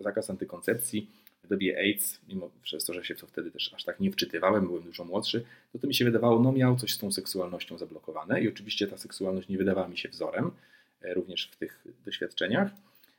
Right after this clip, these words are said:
a jednak parę rzeczy mi się wydawało takim, że, że ale poza tą seksualnością to ogólnie wspaniały człowiek i, i fajnie by było tą jego na przykład energię czy niektóre cechy zmodelować. Nie widziałem nic z tych rzeczy, które dzisiaj na pewno bym zobaczył,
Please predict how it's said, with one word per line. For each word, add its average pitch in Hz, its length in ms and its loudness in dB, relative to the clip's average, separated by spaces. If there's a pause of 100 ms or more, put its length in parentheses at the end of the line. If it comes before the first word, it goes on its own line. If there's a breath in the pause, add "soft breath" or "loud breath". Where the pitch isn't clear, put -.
(200 soft breath)
a 139 120 8
jednak 170 680 2
parę 131 200 6
rzeczy 117 240 4
mi 113 120 6
się 117 100 2
wydawało 110 540 6 (120)
takim, - 280 -20
że, 87 300 0
że - 120 -4
ale 120 160 8
poza 123 260 8
tą 98 140 0
seksualnością 123 600 2
to 95 100 4
ogólnie 98 460 2 (380 soft breath)
wspaniały 98 420 2
człowiek 95 440 4
i, 85 380 -14 (160)
i 78 60 -20
fajnie 87 280 -4
by 80 80 -10
było 80 160 -16
tą 80 160 -20
jego 80 220 -10
na 80 60 -16
przykład - 300 -14
energię 87 380 0
czy 82 200 -8
niektóre 82 300 -12
cechy 87 240 -10
zmodelować. 85 560 -4
Nie 98 120 0
widziałem 113 380 4
nic - 200 2
z - 60 -2
tych 101 140 0
rzeczy, 92 240 0
które 113 280 0
dzisiaj 107 340 0
na 113 80 2
pewno 90 400 2
bym 82 180 -14 (380 soft breath)
zobaczył, 98 580 2